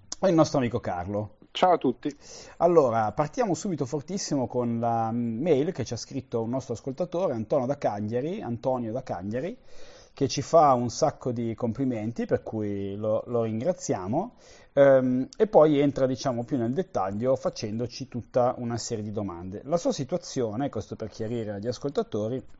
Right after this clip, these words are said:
Speaker 1: è che essendo lui un libero professionista, eh, manca di una continuità degli, delle entrate tipica, eh, diciamo, dei, dei dipendenti.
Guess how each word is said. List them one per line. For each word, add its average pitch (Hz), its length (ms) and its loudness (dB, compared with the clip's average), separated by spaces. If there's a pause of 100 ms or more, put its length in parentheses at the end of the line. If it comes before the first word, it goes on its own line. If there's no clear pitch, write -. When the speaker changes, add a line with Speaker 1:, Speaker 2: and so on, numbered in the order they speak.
(600)
Speaker 1:
è 151 120 -2
che 131 100 -2
essendo 139 320 2
lui 143 120 4
un 123 140 2
libero 123 240 4
professionista, 131 1040 -4 (440)
eh, 113 680 2
manca 156 720 2
di 120 160 0
una 123 180 -2
continuità 131 540 0
degli, 117 340 -2
delle 117 220 -2
entrate 117 840 -2
tipica, 117 760 -4
eh, 101 560 -6
diciamo, 107 440 -8
dei, 98 520 -6
dei 98 300 -6
dipendenti. 90 840 -10